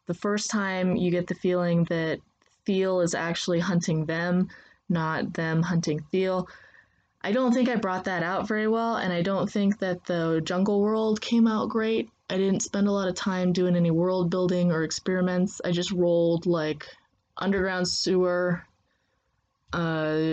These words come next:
ruined space station, and jungle world,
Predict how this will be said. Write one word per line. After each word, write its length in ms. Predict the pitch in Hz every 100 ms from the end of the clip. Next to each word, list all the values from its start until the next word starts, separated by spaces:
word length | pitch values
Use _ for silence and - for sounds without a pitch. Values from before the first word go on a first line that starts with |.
| 156 156
ruined 460 | 165 185 190 185 190
space 380 | - 180 175 -
station, 680 | 175 170 - 175 170 170 - _ -
and 200 | 170 160
jungle 360 | 147 165 160 147
world, 360 | 139 123 139